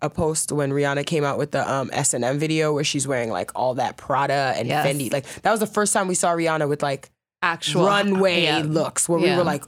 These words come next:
Speaker 1: "Oh, snap."
Speaker 2: And, like, the darker shit. None of that fucking, like,
Speaker 1: Yeah.
Speaker 2: yeah, resort
Speaker 1: And I
Speaker 2: shit. <laughs>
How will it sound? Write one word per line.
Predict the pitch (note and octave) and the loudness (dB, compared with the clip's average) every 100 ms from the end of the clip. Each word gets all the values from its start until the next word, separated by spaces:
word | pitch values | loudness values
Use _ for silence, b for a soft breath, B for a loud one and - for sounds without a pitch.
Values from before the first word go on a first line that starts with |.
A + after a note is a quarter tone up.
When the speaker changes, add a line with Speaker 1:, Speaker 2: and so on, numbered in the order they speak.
| - | 0
Speaker 1:
"Oh, | E3 E3 D#3 | 2 2 2
snap." | D#3 - - E3 - - - | 0 0 0 -2 -6 -12 -6
Speaker 2:
And, | G3+ G3 | -2 2
like, | F#3+ - | 0 0
the | |
darker | D#3+ E3 D#3+ D#3+ E3 | 0 2 2 0 -2
shit. | - C#3 | 0 -2
None | D3 D3+ | 0 0
of | D#3 | 2
that | D3+ | 0
fucking, | - D3+ D3 | -2 -4 0
like, | C#3+ F3+ | 2 4
Speaker 1:
Yeah. | F#3+ F#3 | 4 2
Speaker 2:
yeah, | D#3+ D3+ C#3+ D#3+ F3+ | 2 0 -2 -6 -4
resort | E3 E3 G3 F3+ | 0 2 2 4
Speaker 1:
And | |
I | E3+ E3+ | 2 2
Speaker 2:
shit. | E3+ A3+ G#3+ A#3 A#3+ | 2 0 0 0 0
<laughs> | - | -4